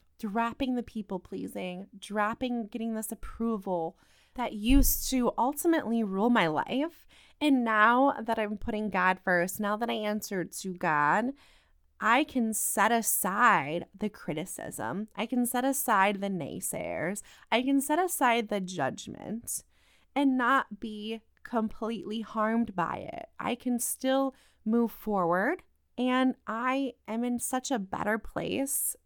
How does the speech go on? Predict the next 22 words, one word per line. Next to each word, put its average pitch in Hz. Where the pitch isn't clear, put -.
because 208
of 196
that. 151
And 214
I 262
just 302
wanted 247
to 185
reveal 202
to -
you 147
that 220
even 285
in 247
the 233
small 226
things -
that 185
we 190
experience 214
in 180
life, 202